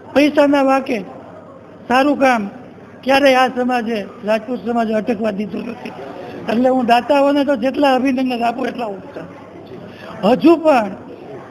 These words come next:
ક્યાંક હાથ પાછો પડતો હોય તો દાતાઓને વિનંતી કરું છું કે સારું કામ જો, જો આપને લાગતું હોય તો આ બે ઝીઝક, આ દાન આપો. અને મારો અનુભવ છે કે જે જે દાતાઓએ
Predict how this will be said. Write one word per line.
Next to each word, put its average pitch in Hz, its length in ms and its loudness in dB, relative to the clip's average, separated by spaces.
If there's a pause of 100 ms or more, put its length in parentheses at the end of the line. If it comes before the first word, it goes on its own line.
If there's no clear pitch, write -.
(280)
ક્યાંક 277 280 2
હાથ 254 180 2 (100)
પાછો 247 300 2
પડતો 262 320 0
હોય 254 120 2
તો 233 100 -4
દાતાઓને 233 540 0
વિનંતી 247 400 0
કરું 214 260 -4
છું 175 220 -10 (480)
કે 226 100 -2
સારું 233 360 2
કામ 254 220 2
જો, 220 200 -4 (240)
જો 240 100 0
આપને 220 340 0 (140)
લાગતું 220 460 2
હોય 160 220 2 (420)
તો 247 60 -2
આ 233 160 2
બે 233 320 0
ઝીઝક, 240 340 0 (720)
આ 208 100 -4
દાન 226 320 2
આપો. 247 220 4 (580)
અને 254 160 0
મારો 247 300 4
અનુભવ 294 420 4
છે 247 140 -2
કે 233 120 -4
જે 247 180 0
જે 285 140 2
દાતાઓએ 247 520 -2